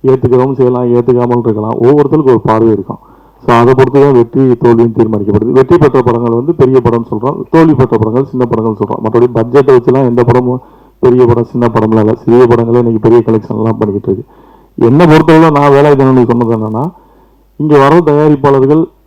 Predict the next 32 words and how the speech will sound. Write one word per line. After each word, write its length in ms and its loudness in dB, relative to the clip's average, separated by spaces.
நைன்டி 460 0
பர்சன்ட் 300 0
என்னன்னா 260 0
ஒரு 120 2
படம் 240 0
எடுப்பாங்க, 320 -2
அந்த 180 -2
படத்துல 300 4
அவங்களுக்கு 340 2
நிறைய 220 4
கசப்பான 440 2
அனுபவங்கள் 540 2
இருக்கும், 360 -2
அந்த 220 -4
படம் 280 0
வந்து 140 -2
நிறைய, 280 0
அஹ், 400 -2
வேதனையில் 360 -2
பட்டிருப்பாங்க, 420 -4
பொருளாதார 420 2
இழப்பு 400 0
ஏற்படுறாங்க. 500 -4
ஆனா 160 -2
ஒரு 100 2
அனுபவம் 440 4
கிடைச்சிருக்கும், 460 -4
அந்த 240 -2
அனுபவம் 320 4
வந்து 180 2
அவங்களுடைய 320 2
முதலீடு. 400 2